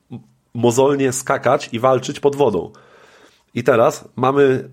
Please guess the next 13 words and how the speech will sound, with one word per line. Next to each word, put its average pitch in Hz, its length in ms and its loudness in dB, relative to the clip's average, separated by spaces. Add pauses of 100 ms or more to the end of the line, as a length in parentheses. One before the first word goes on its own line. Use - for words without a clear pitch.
(140)
etap, 120 360 0
w - 100 -20
któ-, - 240 -4
którym 143 440 2
jest 139 240 2
tak 131 140 -4
naprawdę 135 400 0
jakieś 127 400 0 (200)
podtopione 131 600 0
do 120 100 -2
pewnego 120 680 0 (180)
stopnia 127 540 -2
miasto 120 480 0